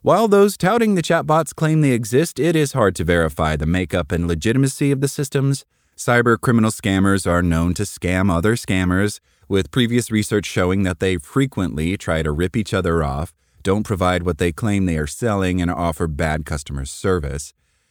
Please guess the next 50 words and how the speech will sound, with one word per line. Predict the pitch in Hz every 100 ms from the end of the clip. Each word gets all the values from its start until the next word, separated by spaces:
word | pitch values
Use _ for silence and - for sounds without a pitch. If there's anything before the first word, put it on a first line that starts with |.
| _
Sergei | - 127 110 98 92
Shaikovich, | 143 160 151 120 147 - 107
a | 85
threat | 120 120
intelligence | 101 95 143 147 127 107
group | - 131
manager | 107 101 98 95
at | 95
security | - 101 110 98
firm | 87 95 90 85
Checkpoint, | 139 135 - 110 95 85 - _ _ -
says | - 107 101
there | 110 107
are | 110 107
some | - 123 104
hints | 113 98 -
that | 92 82
people | 101 87 87
are | 85
using | 87 95 82 80
Worm | 78 82 76
G | 71 69
P | 71
T. | - 73 69 69 _ _ _ _ -
"It | 101
seems | - 143 131
there | 113 110
is | 107 101
a | 90
real | 95 95 82
tool," | - 101 71 71
Shaikovich | - 71 73 78 78 - -
says. | - 80 71 80 - _ _ _ _ _
"The | 90
seller | - 117 117
behind | 90 104 123
the | 123
tool | - 135 127
is | 107 98 82 85
relatively | 90 120 113 131 104 90
reliable | 90 87 90 95 98
and | 90
has | 90 82
a |
history | 78 101 - 98 82
on | 78
cybercrime | - 90 82 76 76 71
forums," | - 82 78 71 -
he |
says. | 78 69 - -